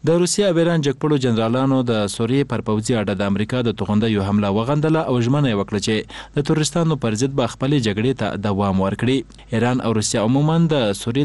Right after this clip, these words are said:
د ولسمشر بشار الاسد مخالفانو ته تروریستان وایي. د ایران دولتي خبري اژانس ارنا وایي، د روسیې د پوځ لوی درستیز والری ګراسیموف او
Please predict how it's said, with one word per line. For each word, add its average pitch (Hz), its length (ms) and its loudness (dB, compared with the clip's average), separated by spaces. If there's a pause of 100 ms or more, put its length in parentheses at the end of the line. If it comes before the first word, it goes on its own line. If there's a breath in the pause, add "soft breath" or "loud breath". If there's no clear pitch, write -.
د 104 100 2
ولسمشر 127 640 -2
بشار 101 260 -2
الاسد 131 400 0
مخالفانو 110 680 0
ته 123 220 -2
تروریستان 101 580 -2
وایي. 107 240 0 (580 loud breath)
د 170 80 4
ایران 180 280 2
دولتي 160 340 -2
خبري 143 320 0
اژانس 113 380 0 (100)
ارنا 107 180 2 (120)
وایي، 139 180 0
د - 420 -2
روسیې 165 300 0
د 123 100 -4
پوځ 135 320 0
لوی 156 220 2
درستیز 101 480 -2 (240)
والری 160 400 2 (240)
ګراسیموف 147 720 0 (140)
او - 20 2